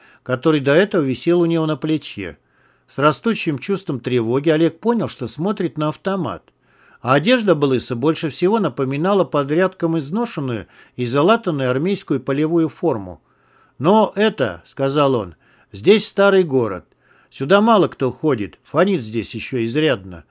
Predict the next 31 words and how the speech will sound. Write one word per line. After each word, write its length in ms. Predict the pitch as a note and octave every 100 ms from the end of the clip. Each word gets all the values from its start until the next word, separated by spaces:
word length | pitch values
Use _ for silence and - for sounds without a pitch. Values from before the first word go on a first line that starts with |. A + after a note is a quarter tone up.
| _ _ _
Но 140 | A#2
у 40 | C#3+
меня 380 | D#3+ G3+ A#3+ -
доза 340 | B2 G3 F3+
малая 380 | F3+ G#3+ F#3 C3
набрана, 560 | C3 F3+ A#2+ A2 F#2+ E2 _ _ -
и 80 |
я 120 | B2+ D#3+
решил 340 | F3 - A3+
поискать 520 | A3+ D#3+ - G#3+ G#3
чего-нибудь 580 | - D3+ F3+ F#3 F#3 F#3
нужного. 580 | E3 C3+ G#2 G2 F2 - _ _ _ _
Вот 260 | F3+ G#3+ -
тебя 400 | G#3+ A3 A#3+ -
штучка 680 | - - D#3+ - - G#2 -
и 120 | D3
нашла, 580 | F3 A3 - B2 G#2 F#2+ _ _ _ -
а 100 | F#3+
я 120 | B3
откопал». 680 | F3 - G#2 - G#2 F2+ E2 _ _ _ _ _ _ _ _
Черная 360 | - G#3 F#3+
собака 480 | C#3+ D#3 D3+ G3 F3
громко 400 | C3 D#3 C#3+ A#2+
гавкнула, 640 | G#2 G#2+ G2+ - E3+ G3 - - _
словно 340 | - E3 E3+
подтверждая 720 | C3+ C#3 - C#3 A2 A#2+ A3 F#3+
свои 280 | D3 C3+
права 360 | B2 B2 B2 F#3+
на 140 | E3+
сделанную 440 | G#2 A2 D3 D#3 D3+
находку. 640 | D3 - A#2 F#2 - F2+